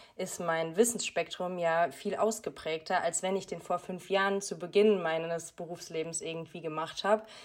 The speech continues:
Ähm, und dann denk ich schon an viel mehr Sachen und dadurch bin ich irgendwie natürlich viel eingeschränkter. Aber Freddy hat's, ähm, eigentlich in seinem ersten, zweiten Satz gesagt, und zwar das Wort Disziplin. Und das finde ich ganz interessant, weil, ähm,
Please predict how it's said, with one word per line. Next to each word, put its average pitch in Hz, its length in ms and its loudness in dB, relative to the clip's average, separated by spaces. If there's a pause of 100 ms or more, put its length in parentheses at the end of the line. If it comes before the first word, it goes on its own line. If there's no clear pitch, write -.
(280)
Ähm, 175 520 -2 (220)
und 190 120 0
dann 185 140 2
denk 226 180 6
ich 220 120 2
schon 202 120 0
an 185 120 2
viel 233 280 6
mehr 208 240 8
Sachen 202 320 2
und 185 120 -2
dadurch 175 300 -2
bin 190 140 0
ich 185 120 -8
irgendwie 180 260 -6
natürlich 180 540 0
viel 180 200 -8
eingeschränkter. 160 880 -4 (380)
Aber 175 180 2
Freddy 214 360 4
hat's, 214 240 0
ähm, 185 300 -2
eigentlich 190 300 2
in 196 140 -4
seinem 175 260 0
ersten, 202 300 0
zweiten 202 340 -4
Satz 180 300 -8
gesagt, 208 480 -2 (320)
und 170 160 -6
zwar 180 240 0
das 190 220 -6
Wort 180 260 -2
Disziplin. 190 760 -2
Und 156 160 -4
das 185 160 -6
finde 180 220 -6
ich 170 120 -12
ganz 156 200 -6
interessant, 156 800 -8
weil, 160 540 -2
ähm, 165 340 -8